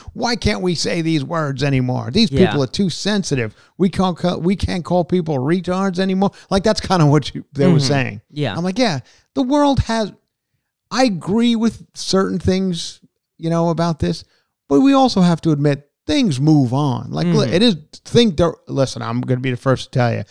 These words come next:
Speaker 1: some of this shit's a little ridiculous, admittedly. But, I mean, some of the things I read, and I don't think this, uh, any of this ever really happens,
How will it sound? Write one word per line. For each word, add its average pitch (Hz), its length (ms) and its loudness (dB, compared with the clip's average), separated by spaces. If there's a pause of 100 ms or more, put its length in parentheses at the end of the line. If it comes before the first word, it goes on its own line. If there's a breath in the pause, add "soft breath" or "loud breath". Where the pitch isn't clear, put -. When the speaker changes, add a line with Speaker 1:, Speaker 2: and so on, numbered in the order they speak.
(140 soft breath)
Speaker 1:
some 208 240 2
of 147 60 6
this 123 120 2
shit's - 320 -4
a 120 40 -2
little 117 200 -2
ridiculous, - 680 -10
admittedly. 117 760 2 (680)
But, 120 380 -4 (120)
I 147 60 0
mean, 151 120 2
some 202 200 0
of 170 40 2
the 143 60 2
things 135 320 -2
I 127 60 0
read, 117 480 -2 (360)
and 226 120 -4
I 254 80 0
don't 214 160 0
think 156 160 0
this, 127 200 -4 (260)
uh, 139 140 0 (160)
any 139 200 2
of 127 100 0
this 127 240 -2
ever 127 200 0
really 123 340 0
happens, 120 560 -4